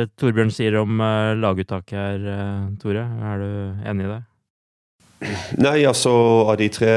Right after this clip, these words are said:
Speaker 2: tre neste nå, tre bortekamper for øvrig, så, så, så, så må det jo bli, eh, topping, B-lag, topping, eh, i forbindelse med Liga og, og, og F A-cup. Men vi har jo fått en, eh, en bra benk igjen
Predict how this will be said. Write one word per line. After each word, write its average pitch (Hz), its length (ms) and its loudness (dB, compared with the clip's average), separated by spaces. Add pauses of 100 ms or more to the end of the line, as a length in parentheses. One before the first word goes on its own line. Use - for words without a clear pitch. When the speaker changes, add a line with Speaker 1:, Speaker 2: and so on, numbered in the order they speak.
(400)
Speaker 2:
tre 104 160 -4
neste 92 340 -2
nå, 101 140 -2
tre 101 200 -6
bortekamper 110 680 -6
for 117 220 -4
øvrig, 98 220 -4
så, 110 240 0 (1000)
så, 113 300 -2 (140)
så, 107 180 -6 (120)
så 107 160 -4
må 95 160 0
det 104 140 0
jo 92 100 2
bli, 95 200 -4 (100)
eh, 82 480 -2 (340)
topping, 87 840 -6 (360)
B-lag, 90 500 -2
topping, 90 500 -8 (360)
eh, 85 720 -6 (100)
i - 100 -14
forbindelse 87 560 -10
med 82 160 -8
Liga 85 320 -8
og, 80 200 -8
og, 85 240 -8 (120)
og 90 200 -6
F 92 120 -10
A-cup. 104 320 -8
Men 90 220 -4 (380)
vi 107 120 -2
har 101 280 2
jo 113 120 0
fått - 540 -10 (220)
en, 90 240 -6
eh, 85 340 -6 (100)
en 90 120 -4
bra 92 240 -2
benk 110 320 -4
igjen 85 260 -4